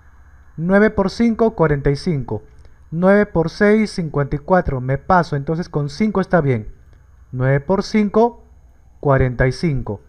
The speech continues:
Ahora se resta. Cincuenta menos cuarenta y cinco lo restan y va a salir cinco. Como ya restaste, ahora baja su compañero acá cero.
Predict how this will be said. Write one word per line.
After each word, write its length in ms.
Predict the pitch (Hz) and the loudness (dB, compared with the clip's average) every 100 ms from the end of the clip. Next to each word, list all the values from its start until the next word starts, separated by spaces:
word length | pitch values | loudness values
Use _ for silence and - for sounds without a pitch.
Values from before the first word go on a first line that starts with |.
| - - - - | -20 -20 -20 -6
Ahora 280 | 117 131 | -2 -2
se 160 | 139 165 | 0 4
resta. 560 | 220 202 - 135 117 - - - | 4 4 0 -4 -4 -8 -20 -20
Cincuenta 600 | - 147 139 190 208 202 | -10 -8 2 2 6 4
menos 300 | 196 190 185 | 4 0 0
cuarenta 340 | 175 165 165 175 | 0 0 0 -2
y 40 | |
cinco 360 | - 208 208 208 | -2 -2 0 2
lo 100 | 160 | 2
restan 400 | 190 202 226 190 | 2 2 0 2
y 80 | |
va 80 | 160 | 0
a 60 | 175 | 0
salir 440 | 180 185 190 - - | 0 0 -2 -6 -20
cinco. 720 | - - 226 151 117 110 - - - - - | -14 -2 -2 -2 -4 -8 -10 -20 -20 -20 -8
Como 220 | 147 143 | -4 0
ya 180 | 165 202 | 2 4
restaste, 580 | 202 190 202 196 - 202 | 2 0 0 0 2 2
ahora 180 | 180 | 2
baja 220 | 170 175 190 | 0 -2 -2
su 140 | 196 | -4
compañero 440 | 185 160 156 170 | -4 -4 -2 0
acá 200 | 170 170 | 0 -2
cero. 400 | - 170 131 104 | -2 -2 -2 -4